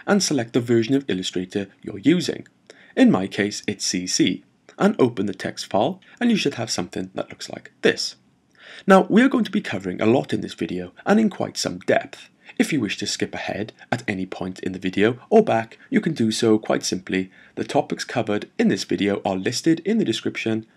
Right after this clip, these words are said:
along with their times, so be sure to check that out. So once you have your document open, let's get into it.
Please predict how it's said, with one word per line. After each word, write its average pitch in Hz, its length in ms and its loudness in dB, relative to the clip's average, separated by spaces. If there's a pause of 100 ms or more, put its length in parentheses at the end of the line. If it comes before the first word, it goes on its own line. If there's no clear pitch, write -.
(120)
along 120 320 4
with - 160 -4
their - 140 -2
times, - 540 -8 (300)
so - 140 2
be 233 100 8
sure 131 220 6
to - 80 -4
check - 220 -4
that 95 100 2
out. - 220 0 (1080)
So 240 160 4
once 247 240 6
you 139 80 2
have 110 260 -4
your 98 220 0
document 95 480 -6
open, - 360 -8 (120)
let's - 260 -4
get - 260 -2
into - 280 -2
it. - 140 -10